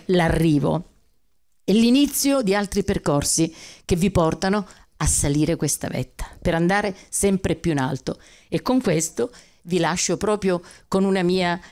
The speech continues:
con quella mia lirica che è l'augurio per tutti quanti, dove io dico a tutti, tutti,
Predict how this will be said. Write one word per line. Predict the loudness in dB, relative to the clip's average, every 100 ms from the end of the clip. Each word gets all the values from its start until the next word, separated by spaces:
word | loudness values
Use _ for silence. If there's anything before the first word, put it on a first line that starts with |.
| -4
con | -2
quella | 2 2 2
mia | 0 2
lirica | 2 2 0 0
che | 2
è |
l'augurio | 2 2 2 2 0
per | -2 -4
tutti | -6 -6
quanti, | -6 -6 -6 -8 -16 -20 _ _ _ _
dove | 0 2
io | 4 4
dico | 2 0
a | -2 0 -2 -2 -2
tutti, | 0 0 _ -4 -2 -2 -6
tutti, | 0 0 0 -4 -2 -2 -4